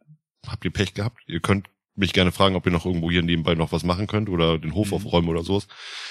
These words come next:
Speaker 1: Aber wenn er dann irgendwie sechs Jungs da sitzen hat, die einfach nur rumsitzen und ihre Zeit abwarten, ja, dann hat der Chef da auch keinen Bock drauf. So, das
Speaker 2: Ja.
Speaker 1: ist halt gerade als Monteur oder sowas, bist du drauf angewiesen, dass er dir Arbeit besorgt.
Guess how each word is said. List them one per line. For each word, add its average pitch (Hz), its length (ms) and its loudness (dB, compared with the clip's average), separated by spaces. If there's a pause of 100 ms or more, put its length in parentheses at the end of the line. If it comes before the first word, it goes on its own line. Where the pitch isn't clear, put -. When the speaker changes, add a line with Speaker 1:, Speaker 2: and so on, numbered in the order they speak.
(380)
Speaker 1:
Aber 95 380 6
wenn 104 120 6
er 95 100 4
dann 95 200 2
irgendwie 95 240 2
sechs 90 320 0
Jungs 92 260 0
da 95 140 4
sitzen 92 300 0
hat, 92 140 0
die 98 120 0
einfach 92 160 0
nur 90 120 2
rumsitzen 107 640 4
und 82 220 -6
ihre 87 180 -2
Zeit - 240 0
abwarten, 85 500 -2 (600)
ja, 87 140 2
dann 80 160 -4
hat - 140 -12
der 85 120 -2
Chef - 220 -4
da 80 80 -4
auch 78 80 -4
keinen - 140 -10
Bock - 160 -14
drauf. - 260 -14 (1000)
So, 147 280 -4
das 92 140 -2
Speaker 2:
Ja. 92 60 -2
Speaker 1:
ist 92 100 -4
halt 90 160 2
gerade 90 220 4
als 87 140 -2
Monteur 92 340 6
oder 87 140 6
sowas, 82 260 -4
bist 90 180 -2
du 98 100 0
drauf 90 280 2
angewiesen, 90 500 2
dass - 280 -2 (160)
er 92 220 4
dir 87 220 2
Arbeit 80 340 2
besorgt. 80 680 0